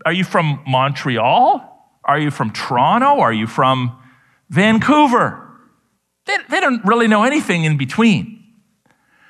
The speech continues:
Because when we think of power, we think of the capital cities.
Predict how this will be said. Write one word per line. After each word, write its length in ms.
Because 320
when 80
we 80
think 260
of 140
power, 500
we 100
think 240
of 80
the 80
capital 500
cities. 680